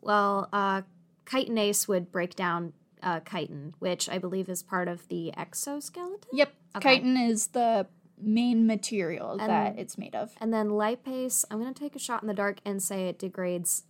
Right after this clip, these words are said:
Speaker 1: uh, lipids.
Speaker 2: I think that's true, yes.
Speaker 1: Ooh,
Speaker 2: Mm-hmm.
Speaker 1: look
Speaker 2: Good
Speaker 1: at
Speaker 2: job.
Speaker 1: me. So smart.
Speaker 2: Mm-hmm. Okay.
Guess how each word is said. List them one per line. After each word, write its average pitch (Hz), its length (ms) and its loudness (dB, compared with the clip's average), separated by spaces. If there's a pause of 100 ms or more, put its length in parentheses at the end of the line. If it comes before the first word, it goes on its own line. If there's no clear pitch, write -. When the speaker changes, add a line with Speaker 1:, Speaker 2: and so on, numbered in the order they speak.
(120)
Speaker 1:
uh, 170 300 -4
lipids. - 880 -8 (420)
Speaker 2:
I 226 120 8
think 247 220 4
that's 247 240 6
true, - 280 -12
yes. - 340 -10
Speaker 1:
Ooh, 349 720 8
Speaker 2:
Mm-hmm. 214 340 2
Speaker 1:
look 320 120 -4
Speaker 2:
Good - 80 8
Speaker 1:
at 294 40 2
Speaker 2:
job. 403 240 10
Speaker 1:
me. 220 320 2
So - 220 -4
smart. 185 320 -10 (120)
Speaker 2:
Mm-hmm. 269 140 -4 (720)
Okay. 370 220 2